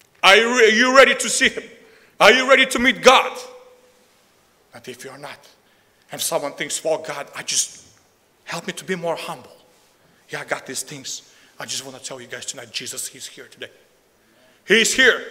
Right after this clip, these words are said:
And any of you here, if anyone, he needs prayer, raise your hand. We're just gonna pray right now. I just wanna be prayed for. I just wanna make sure.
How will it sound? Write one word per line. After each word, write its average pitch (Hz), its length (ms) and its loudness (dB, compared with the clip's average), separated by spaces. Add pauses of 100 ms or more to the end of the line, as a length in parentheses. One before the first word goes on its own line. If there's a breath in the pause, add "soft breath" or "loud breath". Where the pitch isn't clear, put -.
(680 soft breath)
And 151 240 -10
any 190 200 -2
of 175 120 -4
you 208 120 -4
here, 220 240 2
if - 260 -4
anyone, 202 400 2 (340 loud breath)
he 220 180 -2
needs 247 280 0
prayer, 240 480 6 (300)
raise 208 300 4
your 208 100 4
hand. 208 220 2
We're 208 60 -6
just 208 180 -4
gonna 220 200 0
pray 220 240 4
right 175 200 4
now. 147 240 -2 (440 soft breath)
I 220 100 8
just 233 180 -4
wanna 285 160 2
be 262 120 2
prayed 277 240 4
for. 233 60 2
I 254 60 4
just 233 220 0
wanna 285 220 6
make 277 200 6
sure. 302 320 8